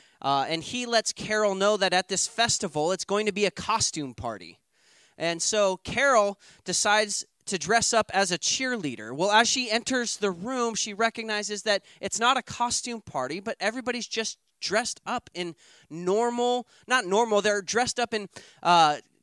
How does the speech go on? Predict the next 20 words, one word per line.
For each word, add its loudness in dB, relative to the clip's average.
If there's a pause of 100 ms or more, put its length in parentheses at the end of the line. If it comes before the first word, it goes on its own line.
(180)
what 0
would 2
be -2
expected -2
for -2
casual, -2
not 0
casual, -4
but -2
specific -8 (320)
Diwali 4
festival. -4
So -4
in -6
classic -4 (280)
East -6
Indian -4
garb. 2 (260)
And 2 (160)
here, 2